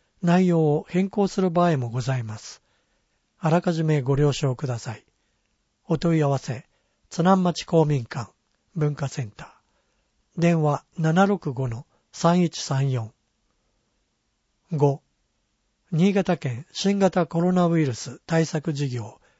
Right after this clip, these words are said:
継続応援金第二弾。新潟県では新型コロナウイルス感染症の影響を受け、資金繰りに支障をきたし、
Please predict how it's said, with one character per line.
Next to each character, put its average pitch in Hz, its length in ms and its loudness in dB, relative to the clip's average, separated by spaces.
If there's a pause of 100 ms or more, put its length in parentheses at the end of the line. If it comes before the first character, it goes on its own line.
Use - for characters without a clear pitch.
(100)
継 175 220 2
続 165 360 -2 (100)
応 156 280 2
援 135 160 -2
金 120 280 -10 (640)
第 147 280 0
二 117 140 -8
弾。 131 280 -6 (720)
新 180 180 4
潟 185 220 2
県 127 240 -2
で 127 80 0
は 113 240 -4 (340)
新 196 300 0
型 165 420 2
コ 175 120 -2
ロ 185 100 4
ナ 196 140 4
ウ 185 120 2
イ 170 60 4
ル 139 80 0
ス - 100 -10
感 165 260 0
染 170 200 0
症 156 240 0
の 143 340 0
影 170 180 2
響 156 260 4
を 143 100 4
受 131 220 -4
け、 - 120 -12 (600)
資 - 100 -10
金 196 220 2
繰 180 80 2
り 170 140 2
に 160 240 0 (100)
支 - 180 -4
障 190 280 4
を 170 80 0
き - 100 -14
た 151 140 0
し、 - 260 -10